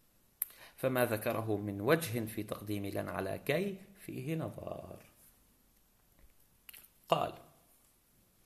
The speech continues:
"وبدأت بالكلام على لن". لماذا قال؟ لأنها ملازمة للنصب بخلاف البواقي. "وختمت بالكلام على أن"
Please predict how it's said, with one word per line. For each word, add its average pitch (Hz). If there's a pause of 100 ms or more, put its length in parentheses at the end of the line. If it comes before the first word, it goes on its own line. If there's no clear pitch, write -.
(1000)
"وبدأت 208
بالكلام 185
على 170
لن". 135 (580)
لماذا 131
قال؟ 117
لأنها 127
ملازمة 110
للنصب 135
بخلاف 110
البواقي. 151 (880)
"وختمت 160
بالكلام 120
على 92
أن" 160